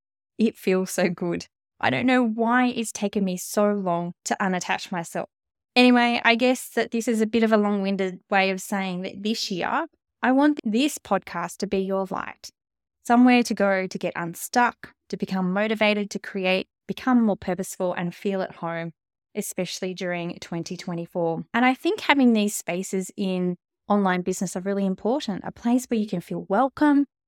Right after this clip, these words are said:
a place that you'd feel more than comfortable inviting your friends to, and a place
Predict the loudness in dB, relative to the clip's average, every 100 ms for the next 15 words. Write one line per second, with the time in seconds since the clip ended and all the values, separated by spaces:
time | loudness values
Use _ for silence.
0 | _ -10 0 2 2 -2 -16 _ _ _
1 | -12 -6 -8 -2 0 0 2 4 6 6
2 | 4 2 -2 -4 -4 -6 -4 -4 -2 -2
3 | -2 -4 -4 0 0 0 -2 -4 -4 -4
4 | -2 -2 -4 -14 -8 -6 -6 -8 -10